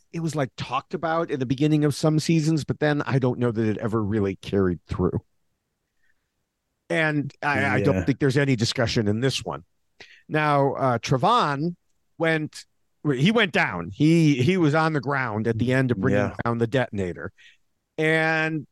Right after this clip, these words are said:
Speaker 1: when he was asked, someone said, "Do you have any medical conditions?" He said he has asthma. So I would hope that he had his inhaler with him. Um, now, I know one of the players said, "Well, he knows he had asthma. Why would he put himself up,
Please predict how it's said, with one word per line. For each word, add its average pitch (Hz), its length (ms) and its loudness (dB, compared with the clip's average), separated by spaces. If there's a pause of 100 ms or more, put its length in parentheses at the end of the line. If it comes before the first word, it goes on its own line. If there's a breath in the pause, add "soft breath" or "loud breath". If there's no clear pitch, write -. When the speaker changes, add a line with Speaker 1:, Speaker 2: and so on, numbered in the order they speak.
(180)
Speaker 1:
when 151 160 -2
he 170 120 4
was 156 120 4
asked, 196 460 0
someone 175 260 2
said, 151 220 0
"Do 131 40 -4
you 170 60 4
have 165 100 4
any 160 140 0
medical 147 440 -2
conditions?" 107 640 -6 (240 loud breath)
He - 80 -6
said 208 200 2
he 160 80 4
has 139 140 0
asthma. 131 440 -2 (220)
So - 120 -2
I 160 80 4
would 156 140 2 (100)
hope 277 260 4
that 208 140 4
he 196 140 4
had 170 200 4
his 143 200 2
inhaler 123 560 0 (500)
with 143 200 -2
him. 80 240 -6 (520 soft breath)
Um, 143 440 0
now, 180 160 0
I 196 80 2
know 269 180 2
one 165 360 0
of 220 100 0
the 220 80 0
players 240 760 0 (340)
said, 185 680 2 (240)
"Well, 143 180 0
he 120 160 -2
knows 208 260 2
he 147 120 0
had 120 160 0
asthma. 160 360 -2
Why 127 200 -2
would 220 160 -2
he 185 240 0
put 196 180 0
himself 202 400 0
up, 254 200 2